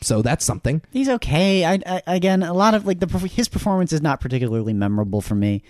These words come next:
Speaker 1: Uh-huh.
Speaker 2: And honestly, like, that, that was my issue with Hoffman. It's like, again, he has his moments, but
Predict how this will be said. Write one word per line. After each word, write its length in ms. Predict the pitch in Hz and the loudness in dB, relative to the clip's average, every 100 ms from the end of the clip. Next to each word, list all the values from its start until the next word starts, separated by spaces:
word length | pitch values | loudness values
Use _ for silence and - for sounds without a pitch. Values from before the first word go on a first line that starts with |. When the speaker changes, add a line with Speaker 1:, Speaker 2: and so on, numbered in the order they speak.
| - | -4
Speaker 1:
Uh-huh. 220 | 123 117 127 | 2 2 2
Speaker 2:
And 120 | 143 | 2
honestly, 420 | 170 185 - 160 | 2 2 2 0
like, 220 | 135 135 | 0 -2
that, 160 | 147 143 | -2 -2
that 60 | 156 | -2
was 100 | 151 | 0
my 80 | 151 | 0
issue 260 | 170 - | 0 0
with 160 | 156 147 | -2 -4
Hoffman. 460 | - 170 165 170 | -2 -2 0 -2
It's 100 | 151 | -2
like, 140 | 156 143 | -2 -4
again, 240 | 147 147 | -2 0
he 80 | 151 | 0
has 80 | 170 | 0
his 160 | 147 | -2
moments, 760 | 139 131 123 135 147 165 147 - | -2 -2 -2 0 2 2 0 -2
but 200 | - | -2